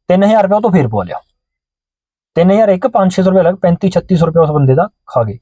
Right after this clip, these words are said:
ਉਸ ਤੋਂ ਬਾਅਦ ਨਾ ਫੋਨ ਚੱਕਰੇ, ਨਾ ਫੋਨ ਆਇਆ, ਨਾ ਕੋਈ ਟੀਮ ਆਈ, ਨਾ ਲੱਤ ਲੈਣਾ, ਨਾ ਪਤਾ। ਉਹਨੂੰ ਤਿੰਨ ਚਾਰ ਮਹੀਨੇ ਹੋ ਗਏ, ਕੁਛ ਨਹੀਂ ਉਹਦਾ ਪਤਾ ਲੱਗਿਆ, ਨੋਟ ਸਿੱਕੇ ਉਹਦੇ ਕੋਲ ਪਏ ਆ।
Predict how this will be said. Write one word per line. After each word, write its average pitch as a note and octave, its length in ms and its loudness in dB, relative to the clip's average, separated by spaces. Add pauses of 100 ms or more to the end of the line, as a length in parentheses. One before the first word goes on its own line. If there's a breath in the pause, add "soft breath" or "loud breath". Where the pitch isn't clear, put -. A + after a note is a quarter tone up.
(520)
ਉਸ E3 160 -4
ਤੋਂ F3 100 0
ਬਾਅਦ E3+ 160 2
ਨਾ F3 140 -2
ਫੋਨ B2+ 280 0
ਚੱਕਰੇ, C#3+ 400 -2
ਨਾ C#3+ 100 0
ਫੋਨ B2+ 340 0
ਆਇਆ, B2+ 340 2
ਨਾ B2+ 160 0
ਕੋਈ B2+ 240 -2
ਟੀਮ B2 220 2
ਆਈ, A#2+ 140 2
ਨਾ B2 140 2
ਲੱਤ A#2 280 0
ਲੈਣਾ, A#2+ 280 0
ਨਾ B2+ 80 0
ਪਤਾ। A#2+ 360 -4 (380 soft breath)
ਉਹਨੂੰ D3 180 0
ਤਿੰਨ C3 200 0
ਚਾਰ C3+ 200 0
ਮਹੀਨੇ C3+ 220 2
ਹੋ A2+ 100 0
ਗਏ, D3 160 0
ਕੁਛ - 300 -12
ਨਹੀਂ C3 100 2
ਉਹਦਾ B2 100 2
ਪਤਾ A#2+ 160 0
ਲੱਗਿਆ, B2 200 0
ਨੋਟ C3 420 0 (280)
ਸਿੱਕੇ C3+ 320 -6
ਉਹਦੇ C3+ 120 0
ਕੋਲ C#3+ 140 0
ਪਏ F#2 220 -10
ਆ। C2+ 40 -10